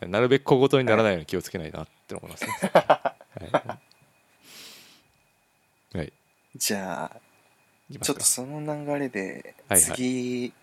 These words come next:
Speaker 2: いですか？
Speaker 1: はい。これ僕入れてましたよ、最初。
Speaker 2: あ、そうなんすか？
Speaker 1: はい。これは注目します。
Speaker 2: いや、めちゃめちゃ意外ですね。
Speaker 1: はい。
Speaker 2: あの、ネオンノン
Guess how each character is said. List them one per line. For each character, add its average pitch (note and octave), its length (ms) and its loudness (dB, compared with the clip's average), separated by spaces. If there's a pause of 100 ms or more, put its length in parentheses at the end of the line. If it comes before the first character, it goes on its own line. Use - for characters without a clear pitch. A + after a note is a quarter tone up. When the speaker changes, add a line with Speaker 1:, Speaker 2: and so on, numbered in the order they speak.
(240)
Speaker 2:
い C3 120 2
で F#2+ 60 -2
す - 140 4
か？ - 220 -16 (220)
Speaker 1:
は G2+ 180 6
い。 E2+ 80 0 (360)
こ C3 100 4
れ D3 60 6
僕 B2 200 2
入 C#3+ 60 4
れ D#3 100 4
て - 60 2
ま D#3 100 8
し - 60 -4
た B2 60 0
よ、 F2 180 -2
最 E2 180 -14
初。 - 120 -18 (1120)
Speaker 2:
あ、 - 120 -2 (200)
そ A3+ 260 6
う E3 40 8
な G2+ 100 4
ん - 60 -4
す - 80 4
か？ G2 80 2
Speaker 1:
は F2 140 4
い。 - 80 -14 (120)
こ G2+ 80 -2
れ G#2+ 60 6
は G#2+ 80 4
注 - 160 0
目 F#2+ 120 -4
し - 100 -8
ま F2 80 -10
す。 - 280 -20 (800)
Speaker 2:
い C#3 40 2
や、 B2 80 2
め A2 180 -6
ち - 140 -2
ゃ D#3+ 40 0
め E3 100 2
ち E3+ 120 2
ゃ D#3+ 40 4
意 D3+ 80 4
外 D3+ 160 4
で D3 80 0
す - 180 4
ね。 - 240 -8 (100)
Speaker 1:
は G#2 160 -8
い。 A2 40 -6
Speaker 2:
あ G#2 40 -8
の、 G2+ 420 -10 (600)
ネ C3 200 2
オ D#3 80 4
ン D#3 300 -2 (220)
ノ C#3+ 200 4
ン D3+ 140 -6